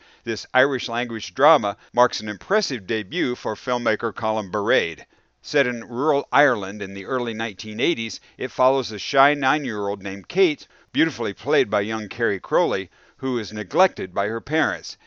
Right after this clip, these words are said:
She's sent to spend the summer with her mother's cousin, who runs a dairy farm.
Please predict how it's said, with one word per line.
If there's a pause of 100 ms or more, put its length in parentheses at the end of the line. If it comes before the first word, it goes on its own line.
(180)
She's
sent
to
spend
the
summer
with
her
mother's
cousin,
who
runs
a
dairy
farm.